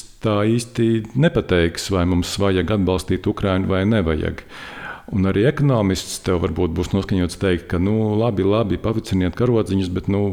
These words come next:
esiet pragmatiski, ja? Bet es domāju, šobrīd pasaulē tieši ir tāds laiks, kad mēs esam kļuvuši kaut kādā mērā par tādiem revolucionārajiem romantiķiem, kuri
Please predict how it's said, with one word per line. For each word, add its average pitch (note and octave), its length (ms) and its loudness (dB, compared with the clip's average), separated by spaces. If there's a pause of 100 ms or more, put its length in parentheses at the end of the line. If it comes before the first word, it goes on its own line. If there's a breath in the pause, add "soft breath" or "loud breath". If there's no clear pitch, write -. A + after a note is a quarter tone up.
(340)
esiet G2+ 320 -2
pragmatiski, E2 720 -2
ja? F2+ 80 2
Bet F#2 240 -2 (480 loud breath)
es F2+ 80 -4
domāju, F2+ 380 2
šobrīd G2 320 2
pasaulē G2 420 2
tieši G#2 300 0
ir - 80 -6
tāds F2+ 260 0
laiks, G#2+ 480 2
kad G#2+ 160 -2
mēs G#2 320 0
esam G2+ 460 4 (160)
kļuvuši A2 500 2
kaut F#2+ 160 0
kādā G2 320 0
mērā G2+ 240 2
par - 160 -6
tādiem F#2 540 0 (600 loud breath)
revolucionārajiem F#2+ 1000 2
romantiķiem, G#2 720 2
kuri G#2 320 2